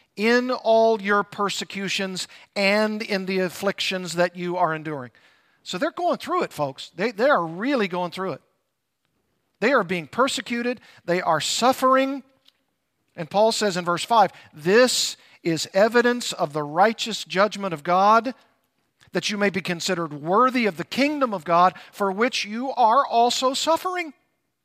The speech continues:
So we're not talking about a, a, a problematic hangnail. We're talking about real suffering,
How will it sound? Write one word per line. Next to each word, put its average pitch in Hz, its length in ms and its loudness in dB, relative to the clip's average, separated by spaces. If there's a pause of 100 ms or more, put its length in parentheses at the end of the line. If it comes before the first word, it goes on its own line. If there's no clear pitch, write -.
(920)
So 311 260 -10
we're 226 140 -8
not 302 200 2
talking 269 340 0
about 190 320 4 (640)
a, 165 60 -8
a, 160 800 -2
a - 40 -6
problematic 214 720 2
hangnail. 180 720 -4 (1600)
We're 302 60 -18
talking 294 200 2
about 175 380 0
real 302 260 4
suffering, 226 500 0